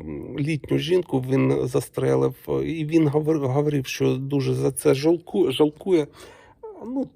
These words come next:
тому що там жінка зовсім не при чому була, вона в-, свій обов'язок, е, виконувала. Військовий завод, їй надо було, ну, по пра-, по перепускам попускати, випускати по перепускам.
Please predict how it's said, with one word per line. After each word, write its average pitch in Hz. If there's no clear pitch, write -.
тому 185
що 165
там 160
жінка 151
зовсім 143
не 156
при 165
чому 190
була, 143
вона 139
в-, 151
свій 151
обов'язок, 151
е, 135
виконувала. 139
Військовий 156
завод, 175
їй 143
надо 143
було, 143
ну, 220
по 165
пра-, 165
по 185
перепускам 160
попускати, 202
випускати 143
по 135
перепускам. 139